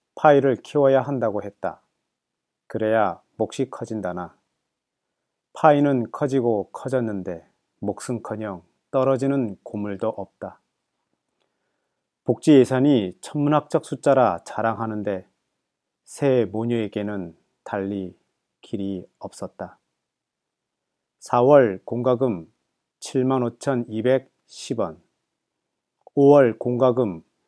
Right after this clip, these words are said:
육만 구천사백 원, 당근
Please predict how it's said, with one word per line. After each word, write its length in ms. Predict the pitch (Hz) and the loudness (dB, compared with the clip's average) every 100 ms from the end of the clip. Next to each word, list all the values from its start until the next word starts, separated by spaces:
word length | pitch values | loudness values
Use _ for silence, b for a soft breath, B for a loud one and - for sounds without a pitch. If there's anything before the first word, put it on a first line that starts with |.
| _ _ - | _ _ -4
육만 320 | 131 143 147 | 2 4 4
구천사백 1200 | 135 127 160 143 98 87 _ _ - 95 95 107 | 0 -2 2 2 2 -8 _ _ -14 -8 -6 -4
원, 200 | 107 82 _ _ _ _ _ _ _ | -4 -8 _ _ _ _ _ _ _
당근 640 | - 101 113 127 101 | -12 -8 -6 -4 -4